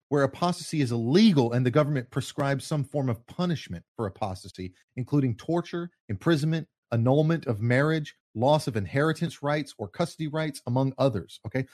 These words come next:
From nineteen eighty-five to two thousand six, three governments executed four individuals for apostasy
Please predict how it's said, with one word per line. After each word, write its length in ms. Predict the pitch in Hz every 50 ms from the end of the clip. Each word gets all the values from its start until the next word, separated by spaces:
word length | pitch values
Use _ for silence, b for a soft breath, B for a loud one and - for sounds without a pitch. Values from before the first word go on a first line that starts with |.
| b b _ -
From 160 | 151 131 127
nineteen 340 | 143 165 196 185 - 220 208
eighty-five 400 | 208 196 190 - - 175 170 160
to 60 | -
two 140 | 131 - 165
thousand 240 | 147 160 151 139 135
six, 260 | - 160 156 147 -
three 240 | - 123 117 151 170
governments 460 | 156 147 151 135 139 143 139 135 - -
executed 580 | 135 135 135 - 131 - - 147 135 131 120 -
four 260 | - - 151 151 156
individuals 480 | 156 147 139 120 123 127 120 131 123 113
for 140 | - 127 117
apostasy 520 | - - 123 127 123 - - - - 107